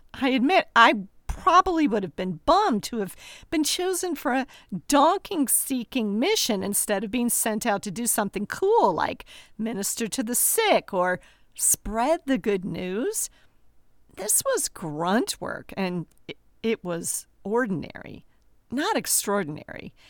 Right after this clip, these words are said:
And it definitely didn't seem like kingdom-building godly work.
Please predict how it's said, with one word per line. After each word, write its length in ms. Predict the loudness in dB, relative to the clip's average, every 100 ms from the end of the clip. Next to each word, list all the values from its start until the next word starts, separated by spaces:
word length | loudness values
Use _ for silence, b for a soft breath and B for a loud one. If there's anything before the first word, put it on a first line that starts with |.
| b b b -2
And 220 | 2 2 2
it 160 | -2 _ -6
definitely 480 | -2 -2 -2 0 2
didn't 260 | 2 0
seem 320 | 0 -2 -2
like 380 | -2 -2 -6 -12 _ _ -20
kingdom-building 1600 | -16 -6 -4 -2 -2 0 0 -2 -4 0 2 2 0 -2 -4 -4
godly 600 | -4 -4 -4 -6 -8 -8
work. 460 | -8 -12 -12 -20